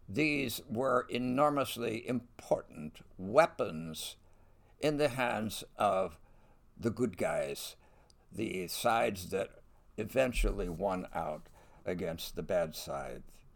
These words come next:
Here, before the walls of Harfleur, as we saw last week,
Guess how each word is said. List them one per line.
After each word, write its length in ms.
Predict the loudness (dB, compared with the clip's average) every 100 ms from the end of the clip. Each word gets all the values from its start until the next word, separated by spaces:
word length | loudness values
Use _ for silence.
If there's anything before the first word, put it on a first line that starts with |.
| -20 -20 -20 -20 -20 -20 -20 -20 _
Here, 320 | 4 8 8
before 320 | 6 2 4
the 100 | 4
walls 360 | 6 10 10 10
of 140 | -2
Harfleur, 760 | 2 2 2 -4 -6 -4 -4 -6 -10 -20 -20 -20 -20 -20 -20 0
as 200 | 4 6
we 120 | 6 6
saw 240 | 8 6
last 420 | 8 6 4 0
week, 280 | -4 -4